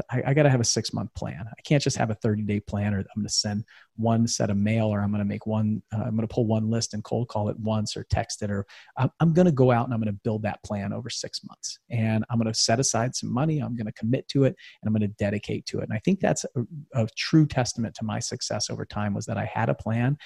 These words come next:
and then I stuck to that plan until I got information, different information that I needed to tweak and make adjustments. So I'd kinda hypothesize that plan. I'd come up with what I thought was gonna happen. I would test it along the way, and then I would make adjustments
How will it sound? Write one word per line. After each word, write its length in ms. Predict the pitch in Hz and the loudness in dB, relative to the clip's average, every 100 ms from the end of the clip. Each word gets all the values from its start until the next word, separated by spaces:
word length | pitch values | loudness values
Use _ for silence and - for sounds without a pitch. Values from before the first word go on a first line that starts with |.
| - - | -18 -8
and 100 | 117 | 0
then 60 | 117 | 2
I 60 | 113 | 2
stuck 400 | - - - - | 0 2 0 0
to 100 | 143 | -2
that 220 | 127 - | -4 -6
plan 420 | - 156 123 104 - | -2 0 2 0 -2
until 340 | 117 - 151 | -4 -2 -2
I 80 | 147 | 0
got 360 | 127 120 120 - | 0 0 0 0
information, 840 | 147 151 147 127 139 135 - 104 113 | 0 2 2 2 2 0 -4 0 4
different 320 | 165 208 185 | 4 4 2
information 640 | 151 - 117 113 - 107 | 2 2 2 0 0 -2
that 80 | 101 | 0
I 100 | 101 | 0
needed 320 | 107 104 104 | 0 0 -2
to 100 | 110 | -6
tweak 360 | - - 120 117 | -6 -2 0 0
and 100 | 101 | -2
make 200 | 110 107 | -2 -4
adjustments. 600 | - - - - - - - - - | -6 -6 -8 -8 -8 -10 -14 -20 -8
So 120 | - | 2
I'd 140 | 110 123 | 4 4
kinda 220 | 123 117 | 2 2
hypothesize 1000 | 101 107 - 107 104 117 - 113 117 120 | 2 -2 0 0 2 -2 0 0 2 2
that 220 | 110 - | 0 -2
plan. 400 | - 120 151 165 | 0 4 4 2
I'd 180 | 117 - | -2 -8
come 220 | - 113 | -4 -2
up 140 | 117 - | -2 -2
with 180 | 113 - - - - | -4 -4 -18 -10 0
what 120 | 113 | 2
I 100 | 95 | 2
thought 380 | - 120 110 139 | 0 2 4 4
was 140 | 120 | 2
gonna 160 | 127 104 | 2 0
happen. 500 | - 104 147 156 151 _ _ 117 | 0 0 4 2 2 _ _ -2
I 40 | |
would 140 | 117 - | -2 0
test 380 | - 120 117 - | 2 4 4 2
it 80 | 139 | 4
along 320 | 127 120 123 | 4 4 4
the 60 | 113 | 4
way, 320 | 117 139 151 | 4 2 0
and 100 | 110 | -2
then 100 | 110 | -2
I 40 | 104 | 0
would 140 | 104 | 0
make 280 | 107 110 113 | 0 -2 -4
adjustments 640 | 107 107 98 - 104 - | -4 -2 -2 -4 -4 -6